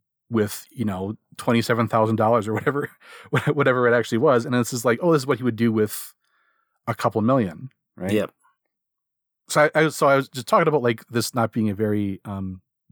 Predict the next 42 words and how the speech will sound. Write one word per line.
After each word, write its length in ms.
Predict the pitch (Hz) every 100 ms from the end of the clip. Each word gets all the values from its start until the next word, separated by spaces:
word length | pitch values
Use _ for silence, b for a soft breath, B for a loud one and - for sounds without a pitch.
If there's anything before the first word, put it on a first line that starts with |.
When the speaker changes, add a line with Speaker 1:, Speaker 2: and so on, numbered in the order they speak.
| _
Speaker 1:
deep 260 | 117 101 -
movie. 280 | 123 113 107
I, 200 | 120 120
I 100 | 127 131
actually, 360 | 143 135 113
this 260 | 101 143 151
is, 60 |
this 120 | 156 180
is, 80 | 170
like, 140 | 151 -
a 80 | 113
totally 360 | - 151 143
new 200 | 127 123
th-, 200 | 117 131 - _ -
thought 240 | 110 101
that 100 | 101
I 40 | 98
had 400 | 101 92 87 85 _ _ _ _ _ _ _ -
the 180 | 110 110
other 140 | 98
day. 140 | 101
This 160 | 95 95
is 80 | 92
brand 320 | 107 110 104
new. 300 | 92 80 82 _ _
Speaker 2:
<laughs> 480 | - - 151 - -
Speaker 1:
Wanna, 160 | 123 131
I 20 |
wanna, 160 | 139 143
I 40 | 160
wanna 140 | 151
run 140 | 147 143
this 100 | 123
by 180 | 120 113
you, 120 | 101
actually. 380 | 92 - 95 - -
Speaker 2:
Okay. 320 | 127 135 123 _ b b b b b b b b b b b b _ _ _ -
Speaker 1:
Is 200 | 170 240
Mallrats 800 | 233 180 143 127 123 - - - _ _ _ -
a 80 | 120
Shakespearean 680 | - 135 110 - 104 117 117
comedy? 440 | 113 107 120 165